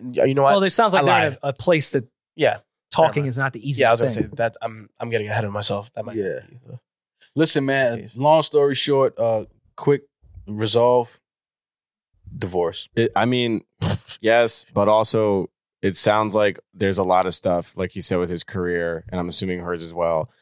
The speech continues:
Speaker 4: I think if you really tr-, take care of the job stuff, get some mo-, more money in your pocket, start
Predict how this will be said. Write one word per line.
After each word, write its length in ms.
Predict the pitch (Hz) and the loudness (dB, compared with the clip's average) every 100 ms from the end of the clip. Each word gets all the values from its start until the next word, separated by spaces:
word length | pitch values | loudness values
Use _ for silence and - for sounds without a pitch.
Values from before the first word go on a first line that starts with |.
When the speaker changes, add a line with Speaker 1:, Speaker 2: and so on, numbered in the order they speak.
| _ _ | _ _
Speaker 4:
I 100 | 92 | -4
think 320 | 98 117 110 - | -2 -2 -2 -4
if 220 | 101 - | -6 -4
you 140 | 98 87 | -6 -4
really 460 | 92 101 98 87 _ _ _ _ _ _ _ _ _ - - - | 0 0 0 -4 _ _ _ _ _ _ _ _ _ -18 -16 -10
tr-, 140 | - - - _ | -10 -12 -20 _
take 200 | - 98 | -4 -2
care 160 | 113 101 | 2 2
of 80 | 87 | 0
the 40 | |
job 340 | 80 101 104 - | 0 2 2 0
stuff, 320 | 117 107 - | 0 0 -2
get 180 | 98 87 | -6 -4
some 160 | 92 | -4
mo-, 140 | 90 87 | -4 -8
more 240 | 87 87 | -4 -2
money 240 | 87 95 104 | 0 0 0
in 80 | |
your 100 | 101 | -2
pocket, 500 | 95 101 98 - 107 | 0 2 2 0 -4
start 320 | - 87 82 | -2 -4 -4